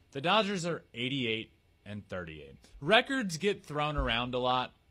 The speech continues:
but just listen to that one. Eighty-eight and thirty-eight. That is just wild. I'm not great at math.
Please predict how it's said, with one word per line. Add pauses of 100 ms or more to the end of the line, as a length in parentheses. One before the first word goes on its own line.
(120)
but
just
listen
to
that
one. (1300)
Eighty-eight (540)
and
thirty-eight. (960)
That
is
just (180)
wild. (1400)
I'm
not
great (260)
at
math.